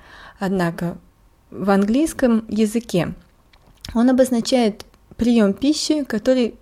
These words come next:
в вечернее время происходит.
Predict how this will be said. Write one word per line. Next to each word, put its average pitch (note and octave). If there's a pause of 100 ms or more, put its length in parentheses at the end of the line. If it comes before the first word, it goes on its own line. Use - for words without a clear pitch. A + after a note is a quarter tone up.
(140)
в G#3+
вечернее A3
время E3+ (560)
происходит. F3+